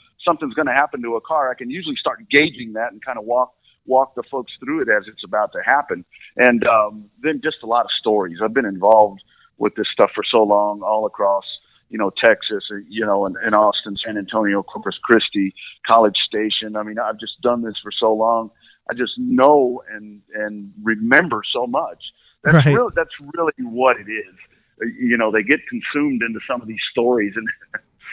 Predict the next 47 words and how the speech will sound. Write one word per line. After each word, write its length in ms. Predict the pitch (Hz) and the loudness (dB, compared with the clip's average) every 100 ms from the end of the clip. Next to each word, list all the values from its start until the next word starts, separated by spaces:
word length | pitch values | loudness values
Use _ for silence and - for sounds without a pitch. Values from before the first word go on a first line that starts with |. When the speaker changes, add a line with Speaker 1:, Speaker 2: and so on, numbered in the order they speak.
| - | -4
Speaker 1:
<laughs> 0 | |
you, 180 | 135 143 - | 4 4 6
you 140 | 143 135 | 4 4
know, 160 | 120 160 170 | 2 -2 -4
it's 140 | 165 - | -8 -12
cool. 300 | 247 359 117 120 | -10 -8 -6 -6
It's 120 | 131 _ | -8 _
cool 180 | - 135 | -8 -6
'cause 140 | 123 131 | -2 0
I 80 | |
look 260 | 139 147 151 | 2 2 2
up 180 | 156 156 | -2 -2
and 100 | 120 | -8
I 60 | 117 | -8
see 80 | 131 - | -12 -16
people. 340 | 160 143 131 - _ - | -10 -6 -6 -8 _ 0
I, 240 | 139 165 | 4 6
I 20 | |
wish 180 | 160 202 - | 4 2 0
my 120 | 147 - | -8 -6
kids 200 | 190 175 131 | -8 -8 -8
would 140 | 117 | -8
pay 140 | 135 | -6
attention 400 | 127 - 151 135 | -6 -6 -10 -8
like 180 | 120 107 | -6 -8
the 60 | - - | -6 2
fans 300 | 151 139 101 | 4 4 -2
do 120 | 101 101 | -8 0
a 80 | - | 0
lot 180 | 87 - | 2 0
of 80 | |
times. 220 | 92 85 92 | 2 -2 2
Speaker 2:
<laughs> 260 | 90 104 | 0 0
Speaker 1:
I 180 | - 180 | 0 0
Speaker 2:
I 40 | 170 | 0
hear 180 | 175 147 | 0 -2
that, 260 | 151 135 | -2 2
Speaker 1:
happy 220 | 151 147 143 | 4 4 2
Speaker 2:
yeah. 60 | |
Speaker 1:
guy 180 | 135 139 117 | 0 -2 -4
if 80 | - | -6
I 60 | |
could 220 | 190 - - | -8 -8 -14
get 160 | _ | _
that 180 | 131 123 | -4 -2
at 80 | 104 | -4
home. 360 | 120 127 92 | -6 -8 -12